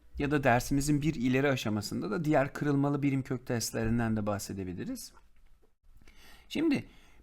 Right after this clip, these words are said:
Di-, Dickey Fuller birim kök testine göre arkadaşlar ilk açıldığımızda otomatik olarak menü bu şekilde açılıyor.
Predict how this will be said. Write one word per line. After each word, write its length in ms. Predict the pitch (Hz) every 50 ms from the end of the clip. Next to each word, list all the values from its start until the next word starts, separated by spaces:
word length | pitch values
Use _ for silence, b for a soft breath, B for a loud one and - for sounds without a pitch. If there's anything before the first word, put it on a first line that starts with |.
| b -
Di-, 540 | 139 135 131 135 135 160 170 - - - 147
Dickey 260 | 151 214 - - 247
Fuller 380 | 220 - 277 254 233 208 165 151
birim 240 | 175 185 208 220 214
kök 260 | - 208 196 175 -
testine 440 | - 180 175 170 - 214 226 233 220
göre 220 | 180 165 135 110
arkadaşlar 540 | 98 98 95 - 92 92 92 - - - - -
ilk 220 | - 135 - - -
açıldığımızda 600 | 151 - - 127 113 104 101 98 104 110 151 -
otomatik 540 | - - 185 180 240 247 226 220 220 202 -
olarak 280 | 170 175 185 208 202
menü 260 | 208 175 160 165 170 175
bu 100 | 165 143
şekilde 380 | - 123 113 - 95 92 92
açılıyor. 460 | 87 85 - - 90 85 104 151 202